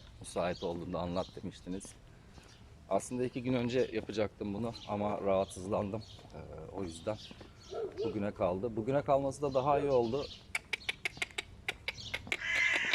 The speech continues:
<laughs> Ee, bunu parkta sadece bana yapıyorlar. Bu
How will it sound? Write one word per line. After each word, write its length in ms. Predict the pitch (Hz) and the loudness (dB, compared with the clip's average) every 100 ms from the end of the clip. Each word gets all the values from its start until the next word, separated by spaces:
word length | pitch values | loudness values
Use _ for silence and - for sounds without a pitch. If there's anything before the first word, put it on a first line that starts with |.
| - - - - - - - - - - - - - - - 113 - | 0 -4 0 2 2 2 0 -2 -8 -12 -6 2 4 6 6 4 4
<laughs> 100 | 120 - - - - - - - - - - - - - | 4 4 2 0 2 4 4 2 0 -6 -10 -8 0 6
Ee, 260 | 113 104 104 - - 107 | 8 10 8 6 2 4
bunu 220 | 127 143 - | 4 4 6
parkta 320 | 135 127 - | 6 6 4
sadece 480 | 135 139 135 127 127 | 8 10 12 12 10
bana 200 | 127 131 | 10 12
yapıyorlar. 760 | 131 - 107 113 135 - - - | 8 10 10 12 10 6 0 6
Bu 160 | 120 | 8